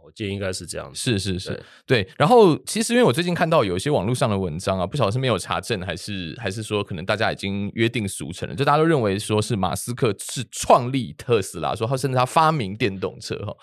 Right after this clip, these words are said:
Speaker 2: 不过其实也不是这样，对不对？
Speaker 1: 他只是，他是 investor 嘛。
Speaker 2: 对，他其实是，
Speaker 1: 对啊。
Speaker 2: 他其实应该是特斯拉在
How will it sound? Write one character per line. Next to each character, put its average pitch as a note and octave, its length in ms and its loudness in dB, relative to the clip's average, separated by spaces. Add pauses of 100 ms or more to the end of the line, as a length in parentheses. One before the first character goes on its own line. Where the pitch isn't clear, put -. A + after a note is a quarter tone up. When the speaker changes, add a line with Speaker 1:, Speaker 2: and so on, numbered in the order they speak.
(200)
Speaker 2:
不 - 80 0
过 A3 80 8
其 F#3+ 140 0
实 D#3+ 100 0
也 C#3+ 80 4
不 G#2 80 -4
是 B2+ 140 -6
这 C#3 100 0
样， G#2 160 2
对 G2+ 100 2
不 G2+ 60 0
对？ F#2+ 200 2
Speaker 1:
他 A3 200 2
只 C#3 140 -6
是， - 40 -8
他 G3 160 4
是 F#3+ 200 2
investor C3 560 0
嘛。 - 80 -20 (160)
Speaker 2:
对， A#2+ 180 4
他 F3+ 160 2
其 F3+ 140 4
实 D3+ 120 -2
是， D3+ 260 0
Speaker 1:
对 G#2+ 40 -4
啊。 - 80 -8
Speaker 2:
他 F3+ 100 2
其 E3 140 0
实 C3+ 140 -2
应 D3 100 0
该 C#3+ 160 6
是 A#2+ 580 0
特 D#3+ 140 6
斯 C3+ 140 2
拉 C3 120 6
在 A#2+ 320 4